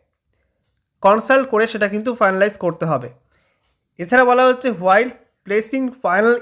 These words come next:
indent, railways production units should ensure prescribed reservation norms for এসসি, এসটি, ওবিসি, ইডব্লিউএস, এটসেট্রা।" অর্থাৎ বলা হয়েছে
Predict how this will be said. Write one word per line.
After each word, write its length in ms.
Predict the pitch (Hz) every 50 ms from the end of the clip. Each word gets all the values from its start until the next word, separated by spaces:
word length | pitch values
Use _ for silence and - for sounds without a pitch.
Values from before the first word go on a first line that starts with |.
| - 202
indent, 300 | 220 226 214 180 143 135 - - _ _ - 165
railways 340 | 170 196 214 233 240 247 247 247 - -
production 420 | 175 185 190 208 202 202 - 240 226 196 165 170
units 240 | 185 202 233 240 - - - _ _ _ _ _ _ _ _ _ _ _ _ _ _ _ _ _
should 260 | - - - 254 262 254 262 - 180 202
ensure 380 | 220 226 - - 247 190 143 131 -
prescribed 500 | - 196 202 202 - - 233 240 240 240 240 - -
reservation 500 | 165 175 185 214 208 208 220 214 - 254 240 220
norms 240 | 180 156 170 196 - - - -
for 140 | - 196 196 196 -
এসসি, 280 | 180 185 185 - - 247
এসটি, 280 | 254 240 247 - 262 247
ওবিসি, 380 | 208 180 175 202 202 196 - 233
ইডব্লিউএস, 460 | 208 185 180 165 160 165 202 226 226 226 - _ -
এটসেট্রা।" 440 | 180 170 - - 180 160 160 - 147
অর্থাৎ 240 | 156 160 - 226 208
বলা 240 | 185 185 180 196 208
হয়েছে 360 | 214 226 226 220 220 - 240